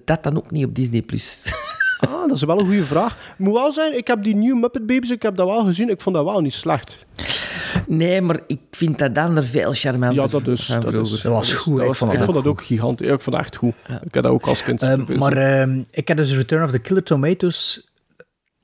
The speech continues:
Speaker 3: herbekeken, maar ik denk eigenlijk dat ik dat nooit gezien had. En ik dacht van, ak-, misschien heb ik de originele gezien, oftewel is er niet al zo'n Hot Shots, of in Hot Shots twee, dat er zo'n spoof zit op Killer Tomatoes?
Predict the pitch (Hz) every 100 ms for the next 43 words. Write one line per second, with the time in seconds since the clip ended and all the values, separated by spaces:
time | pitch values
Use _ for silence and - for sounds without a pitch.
0 | _ 107 131 190 156 - 190 170 104 -
1 | 110 143 170 165 143 120 110 107 113 -
2 | 95 107 147 123 92 - - - - -
3 | - 104 104 123 - 107 98 175 - _
4 | _ _ _ _ _ - - 110 - -
5 | 117 - 113 98 101 95 90 98 127 175
6 | 165 143 170 220 - - - - - 113
7 | - 113 165 - - 123 - 131 123 107
8 | 120 113 - - - 131 - - 180 180
9 | - - - - - - 113 95 110 107
10 | 107 - - - 117 160 170 143 120 120
11 | 104 - - 147 170 - - 202 - 202
12 | 202 - 202 190 214 220 247 220